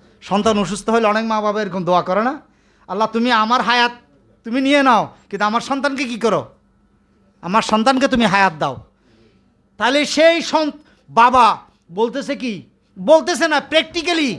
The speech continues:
উনি দেখিয়েছেন যে বিছনায় সাক্ষাৎ মৃত্যুর ঝুঁকি, সেই মৃত্যুর বিছানায় কাকে রেখেছেন? কখন উনি নিজে শুয়েছেন, কখন ওনার সন্তানগুলোকে দিয়েছেন।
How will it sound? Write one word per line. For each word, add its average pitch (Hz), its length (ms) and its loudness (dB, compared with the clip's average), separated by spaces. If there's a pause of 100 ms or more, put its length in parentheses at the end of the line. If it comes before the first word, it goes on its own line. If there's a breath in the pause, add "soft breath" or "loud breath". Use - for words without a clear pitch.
(500 soft breath)
উনি 254 160 0
দেখিয়েছেন 285 800 2 (640)
যে 269 240 0
বিছনায় 294 540 0
সাক্ষাৎ 330 500 -2
মৃত্যুর 302 460 -8
ঝুঁকি, 294 440 -2 (320 soft breath)
সেই 294 220 0
মৃত্যুর 254 420 -6
বিছানায় 247 360 -2
কাকে 233 240 2
রেখেছেন? 208 400 -4 (540)
কখন 190 300 -6
উনি 220 180 -4
নিজে 220 280 -2
শুয়েছেন, 254 520 0 (440 soft breath)
কখন 220 280 0
ওনার 254 220 0
সন্তানগুলোকে 330 720 0
দিয়েছেন। 262 460 0